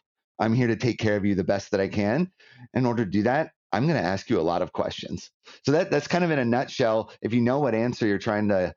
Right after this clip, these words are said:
get to of "we need to build trust," then you do need a strategy to make sure that, you know, even on that day when it's hot and it's your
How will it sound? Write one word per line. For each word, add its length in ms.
get 260
to 160
of 100
"we 100
need 180
to 60
build 240
trust," 640
then 480
you 160
do 240
need 160
a 60
strategy 580
to 120
make 280
sure 500
that, 500
you 120
know, 100
even 180
on 120
that 200
day 160
when 140
it's 140
hot 340
and 100
it's 200
your 300